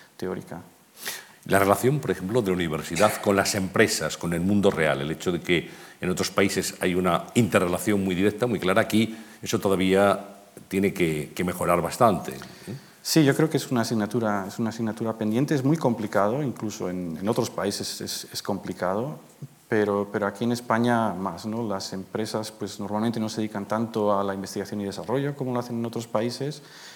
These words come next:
Speaker 1: no tienen tanta confianza en, en, en, en apostar en la investigación para obtener beneficios en el futuro más lejano, y, y, bueno, por si uno mira los números está claro, ¿no? Que no estamos al nivel de otros países de nuestro entorno.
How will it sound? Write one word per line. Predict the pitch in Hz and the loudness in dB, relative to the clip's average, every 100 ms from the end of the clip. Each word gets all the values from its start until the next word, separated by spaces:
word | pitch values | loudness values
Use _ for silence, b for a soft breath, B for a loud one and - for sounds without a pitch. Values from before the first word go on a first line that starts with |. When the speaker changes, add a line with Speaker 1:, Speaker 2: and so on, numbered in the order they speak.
| B | B
Speaker 1:
no | 113 | -6
tienen | 117 110 | -2 0
tanta | 101 101 107 | 0 0 -2
confianza | 95 92 101 107 113 113 107 | -4 -6 -4 -6 -4 -4 -4
en, | 107 107 110 | -4 -6 -6
en, | 107 104 101 98 | -6 -6 -6 -6
en, | 104 101 101 | -6 -6 -4
en | 104 | -6
apostar | 101 101 - 110 110 | -4 -6 0 2 2
en | 104 101 101 | 0 0 0
la | |
investigación | 101 101 - 104 101 - 110 | -2 -2 -4 -4 -4 -4 -4
para | 98 | -2
obtener | 95 95 101 | -4 -4 -2
beneficios | 98 98 - 104 - - - | -2 -2 -2 -4 -4 -8 -10
en | |
el | 92 90 | -8 -8
futuro | - 113 120 107 | -6 -6 -2 -2
más | 95 98 110 | 0 -2 -2
lejano, | 101 131 135 143 143 B B B B B B - | 0 4 4 2 -4 B B B B B B -2
y, | 117 110 107 107 107 104 101 | 2 4 4 4 4 2 0
y, | 110 107 | -2 -2
bueno, | 123 151 | -2 -4
por | - 104 | -4 -6
si | 101 | -2
uno | 117 | -2
mira | 113 120 113 | 0 2 2
los | 113 113 | 2 0
números | 120 127 131 | 0 -2 -4
está | 120 - 101 | -6 -4 -2
claro, | 110 110 123 | 0 0 -2
¿no? | 120 | -4
Que | 120 | -6
no | 110 | -6
estamos | 107 - 104 110 107 | -6 -8 -8 -6 -6
al | 101 | -6
nivel | 101 98 | -4 -6
de | - | -8
otros | - - | -8 -10
países | - 107 - - - - | -8 -10 -10 -12 -12 -10
de | 104 | -10
nuestro | 101 98 | -10 -10
entorno. | 98 117 110 | -8 -8 -8